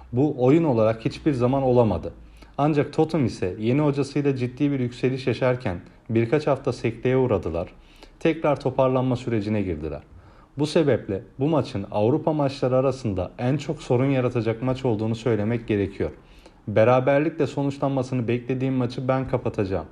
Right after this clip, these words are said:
Aynı zamanda Tottenham'ın bugün Everton ile oynayacağını ve o maçın da takip edilmesinde yarar olacağını belirtelim. Arsenal, Leicester City. İki takımın iç saha ve dış saha performanslarını karşılaştırdığımızda Arsenal'ın iç sahada iyi bir takım olduğunu,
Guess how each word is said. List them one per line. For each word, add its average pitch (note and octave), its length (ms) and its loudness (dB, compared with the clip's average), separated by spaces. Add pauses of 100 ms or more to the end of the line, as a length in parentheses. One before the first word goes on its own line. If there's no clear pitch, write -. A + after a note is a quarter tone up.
(360)
Aynı D3+ 220 0
zamanda G#2 520 0
Tottenham'ın A#2+ 540 -2
bugün C#3 260 -2
Everton C#3 440 0
ile A#2 200 0
oynayacağını A2+ 720 0 (360)
ve G2+ 40 0
o B2+ 140 4
maçın C#3 300 0
da G#2+ 100 -2
takip B2+ 380 0
edilmesinde G#2+ 580 -2
yarar B2+ 260 4
olacağını G2 560 -2
belirtelim. F#2+ 460 -2 (600)
Arsenal, D3 520 2 (200)
Leicester C3+ 380 0
City. - 340 -8 (580)
İki G#2+ 220 -2
takımın D#3+ 360 0
iç A#2 160 -4
saha D#3+ 260 2
ve C3+ 140 2
dış A2+ 100 0
saha D3 260 0
performanslarını D3 800 0
karşılaştırdığımızda G#2+ 1160 -2 (100)
Arsenal'ın D3 580 2
iç C#3 180 -4
sahada C#3+ 320 0
iyi C3+ 240 2
bir C#3 120 -2
takım C#3 300 0
olduğunu, F2+ 440 0